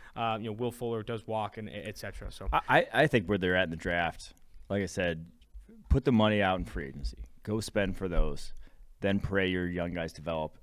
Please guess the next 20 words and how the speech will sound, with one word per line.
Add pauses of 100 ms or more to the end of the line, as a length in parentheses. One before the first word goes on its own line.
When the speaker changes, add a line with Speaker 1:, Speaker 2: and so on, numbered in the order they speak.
Speaker 2:
And
in
the
draft, (160)
twenty-ninth
could
be
a
s-,
prime
spot
to
get,
like,
a
nice
athlete
at
wide
receiver.